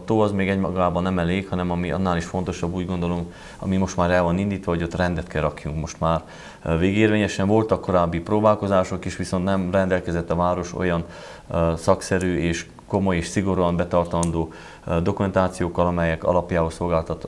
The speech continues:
szolgálhattak volna ennek. Hál' Istennek most már elkészült, ö, és megkaptuk az utolsó jóváhagyást is a gyilkostói, ö, zonális rendezési tervre. A város általános rendezési terve is, amely tartalmazza a gyilkostót, az is most már kerül, ö,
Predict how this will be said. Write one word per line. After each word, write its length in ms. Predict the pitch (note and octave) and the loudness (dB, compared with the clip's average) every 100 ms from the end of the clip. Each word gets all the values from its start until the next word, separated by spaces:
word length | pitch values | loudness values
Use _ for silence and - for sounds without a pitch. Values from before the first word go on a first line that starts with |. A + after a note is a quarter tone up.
| G1+ E2+ | -8 -6
szolgálhattak 600 | - F2+ E2 E2 E2+ - | -4 0 0 0 -4 -2
volna 140 | E2 | -2
ennek. 360 | G2 A2 G#2+ - - - - | 0 0 -2 -6 -16 -18 -2
Hál' 100 | G2+ G#2 | 2 2
Istennek 360 | - F#2+ F2+ | 0 -2 0
most 260 | G#2 G2 - | 0 0 2
már 260 | F#2+ F2+ - | 2 2 2
elkészült, 800 | G2+ F#2+ - F2 - F#2 E2+ E2+ | 2 2 0 -2 0 -2 -2 0
ö, 120 | E2+ E2+ - - | 0 -2 -8 -16
és 100 | - | -4
megkaptuk 420 | G2+ F#2+ F#2 - F2 | 0 2 0 0 -2
az 120 | F2+ | -2
utolsó 540 | F#2 F2 - F2+ E2 - - | -2 -4 -2 -2 -2 -6 -10
jóváhagyást 600 | - G2 F#2+ F2+ F2 E2+ | 0 2 4 4 0 -2
is 140 | F2+ - | -4 -4
a 40 | |
gyilkostói, 720 | E2+ F2 F2 - F2 E2 D#2+ - - - - | -4 -4 -6 -4 0 0 -2 -10 -18 -18 -6
ö, 240 | E2+ E2 D#2+ | 0 0 0
zonális 360 | F#2 F2 E2+ | 0 0 0
rendezési 500 | F2+ F2+ F2 E2+ - | -2 -2 -2 -2 -4
tervre. 560 | - G2+ A2+ A2+ A2 - - - - | 2 4 4 4 2 0 -12 -18 -6
A 480 | - F#2+ F#2+ D#2 F2+ | 2 6 6 2 2
város 400 | G#2+ A2 G2+ - | 6 6 6 4
általános 360 | G2+ G2 F#2 | 2 2 -2
rendezési 500 | F#2 F2+ F2+ F2 F2 | 0 0 0 -2 -2
terve 260 | E2+ F2+ F2 | 0 0 0
is, 120 | F2 | 0
amely 240 | F#2 F2+ F2 | 0 0 4
tartalmazza 580 | G2 F#2 F#2 F2+ E2+ | 4 4 0 0 0
a 20 | E2+ | 0
gyilkostót, 760 | F2 E2+ F2 E2 - D#2+ - - - - | 0 -2 -2 -4 -4 -4 -6 -16 -12 -2
az 160 | G#2 | 0
is 120 | G2 | 2
most 220 | G2 F#2 - | 0 -2 2
már 320 | F2+ F2 F2 | 2 2 0
kerül, 420 | F#2+ F2+ F2+ | 0 2 2
ö, 80 | E2+ | 2